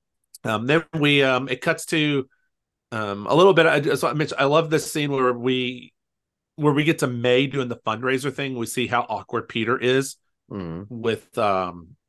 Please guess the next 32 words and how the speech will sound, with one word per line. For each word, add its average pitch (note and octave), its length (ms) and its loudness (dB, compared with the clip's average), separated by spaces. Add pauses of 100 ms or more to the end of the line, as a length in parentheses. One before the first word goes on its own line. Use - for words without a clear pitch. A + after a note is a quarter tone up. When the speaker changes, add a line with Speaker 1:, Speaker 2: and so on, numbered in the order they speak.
(280)
Speaker 1:
being, A#2+ 260 2
like, A2 380 -2
in B2+ 120 0
the A#2 80 -6
public A#2 300 -2
spotlight. D3 440 2
But C#3+ 180 0
I C3+ 100 4
like E3+ 240 2
that B2 120 -6
May's C3+ 400 -2
like, B2 220 -4 (240)
"When C3+ 280 -2
I F3 220 2
blip C3 480 -4
back A#2 240 -2
into A2+ 400 -6
my A2 140 0
apartment, G#2 560 -4
there B2 160 2
are - 100 -4
other B2+ 220 -2
people D3+ 320 -4
living F3+ 340 2
there. A2+ 300 -2 (340)
And G#2 140 -12
one F#3+ 320 2
thought C3 400 2
I C3 100 2
was C3 260 0
a B2+ 60 0
mistress, C3 680 -4